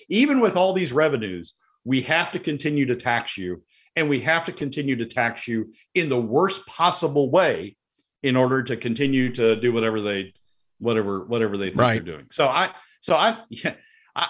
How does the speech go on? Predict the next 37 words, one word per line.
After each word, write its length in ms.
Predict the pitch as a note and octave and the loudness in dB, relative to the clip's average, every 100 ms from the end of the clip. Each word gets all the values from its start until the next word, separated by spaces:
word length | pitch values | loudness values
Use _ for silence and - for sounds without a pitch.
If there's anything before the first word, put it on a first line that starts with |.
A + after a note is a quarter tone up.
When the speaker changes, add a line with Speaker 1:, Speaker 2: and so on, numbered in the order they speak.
| - | -2
Speaker 1:
I 140 | F3 | 0
don't, 260 | A#3 A3+ E3 D3 | 2 2 0 0
I 100 | G3+ | 0
don't 200 | A3 - | 0 -2
see 200 | G3 D3+ | 0 2
a 80 | |
good 300 | B2 G#2+ E3 | 2 0 0
storyline 1000 | C3+ - - E3+ D3+ C#3 A2 G2+ F#2+ F#2 | 2 0 2 4 6 6 2 0 -2 -4
for 120 | F#2 G#2 | -6 -6
these 240 | G2+ - | -6 -4
fiscal 280 | A2 - G2 | -8 -8 -12
conservatives, 760 | - F2+ A2+ G2+ F#2 E2+ F2 - | -10 -6 -4 -2 -4 -8 -12 -6
so-called 540 | C#3+ B2 A2+ G2+ F2+ | -4 -2 -2 -4 -4
fiscal 260 | A#2 - F#2+ | -10 -10 -12
conservatives, 760 | F#2 E2 G#2 F2+ E2+ D2+ - _ _ _ _ _ | -12 -8 -8 -8 -10 -14 -20 _ _ _ _ _
uh, 40 | G#2+ | -2
uh, 680 | F#2+ F#2 F2+ F2+ G#2+ F#2+ F#2 | 0 2 0 -6 -6 -6 -6
in 220 | A#2 G#2 | -4 -4
the, 160 | G2 F2+ | -4 -6
in 200 | A#2 G#2 | -6 -4
the 80 | F#2+ | -4
days 360 | G2+ G2 F2+ | -4 -4 -6
ahead. 320 | E2+ G2 D#2 - | -8 -8 -8 -6
Either 260 | B2 D3 | 0 4
they're 120 | C3+ | 4
gonna 180 | A2+ A#2 | 2 -2
continue 420 | A2 G2+ D#3 E3 C#3+ | -4 -6 -4 -2 -2
to 80 | A2+ | -2
tax 580 | C#3 C3 C3+ - - _ _ _ | 0 0 -4 -12 -20 _ _ _
by 120 | A#2+ A#2 | -2 -2
continuing 480 | A2 A#2 C3 A#2+ G#2 | -2 -2 0 0 -2
to 40 | |
cut 220 | - A2+ | -4 -6
the 80 | - | -4
P 200 | B2+ A2+ | -2 -2
F 140 | F#2+ | 0
D, 340 | G3 G3 F3 | -2 -2 -2